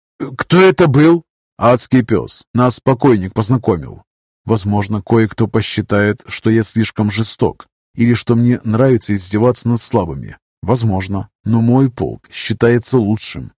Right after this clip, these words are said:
Процент потерь среди его бойцов самый низкий в стране. В свое время покойник случайно вытащил этого духа из Нижнего мира, уже здесь потеряв над ним контроль. Гость, оказавшись в нашем мире, решил поиграть с новым другом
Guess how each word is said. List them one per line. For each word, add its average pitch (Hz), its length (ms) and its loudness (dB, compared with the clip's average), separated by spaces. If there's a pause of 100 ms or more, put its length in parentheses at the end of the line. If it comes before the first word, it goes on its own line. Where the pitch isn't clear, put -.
(180)
Процент 120 500 -2
потерь 113 400 0
среди 117 320 -2
его 117 200 4
бойцов 113 520 0
самый 127 400 0
низкий 104 440 -2
в - 80 -10
стране. 107 520 -4 (440)
В - 60 -10
свое 120 280 2
время 104 320 0
покойник 113 500 0
случайно 120 580 0
вытащил 113 520 -2
этого 110 340 -2
духа 110 320 -2
из 120 260 -4
Нижнего 113 400 2
мира, 76 500 -4
уже 113 240 2
здесь 117 400 -2
потеряв 110 400 0
над 110 200 -2
ним 117 140 2
контроль. 101 500 -6 (160)
Гость, 107 400 0
оказавшись 113 640 -2
в 107 120 -4
нашем 110 380 0
мире, 110 320 0
решил 113 440 0
поиграть 123 480 0
с - 100 -8
новым 110 280 0
другом 76 420 -6